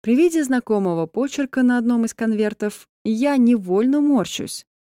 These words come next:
С какой стати она снова пытается со мной связаться? Нам просто не о чем говорить.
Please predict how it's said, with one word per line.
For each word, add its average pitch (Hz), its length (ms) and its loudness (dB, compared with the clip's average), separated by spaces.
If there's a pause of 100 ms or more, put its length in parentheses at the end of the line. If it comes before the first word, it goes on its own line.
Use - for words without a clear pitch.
(160)
С - 100 -14
какой 214 360 0
стати 226 460 -2
она 196 220 2
снова 226 440 0
пытается 190 480 -2
со 202 160 -4
мной 202 160 0
связаться? 196 680 -4 (480)
Нам 226 220 2
просто 196 320 -2
не 202 240 4
о 180 80 -6
чем 170 220 -6
говорить. 165 520 -6